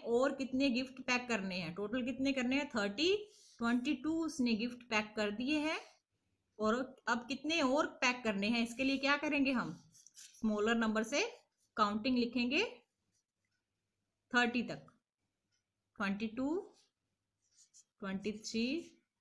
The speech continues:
ट्वेंटी फ़ोर, ट्वेंटी फ़ाइव, ट्वेंटी सिक्स, ट्वेंटी सेवन, ट्वेंटी एट, ट्वेंटी नाइन,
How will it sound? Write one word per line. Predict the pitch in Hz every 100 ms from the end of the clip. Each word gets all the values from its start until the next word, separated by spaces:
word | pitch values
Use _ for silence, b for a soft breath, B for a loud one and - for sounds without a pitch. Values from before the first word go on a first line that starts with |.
| _ _ _ - -
ट्वेंटी | 208 190 208 214
फ़ोर, | 220 202 202 220 294 - _ _ _ _
ट्वेंटी | 202 196 202 214
फ़ाइव, | 220 190 196 226 302 - _ _ _
ट्वेंटी | 202 185 190
सिक्स, | 202 254 269 - - _ _ _ _ -
ट्वेंटी | 202 196 220
सेवन, | 214 202 185 180 214 285 - _ _ _ -
ट्वेंटी | 196 190 208 202
एट, | 190 214 240 - - _ _ _ _ -
ट्वेंटी | 196 190 214
नाइन, | 202 175 175 220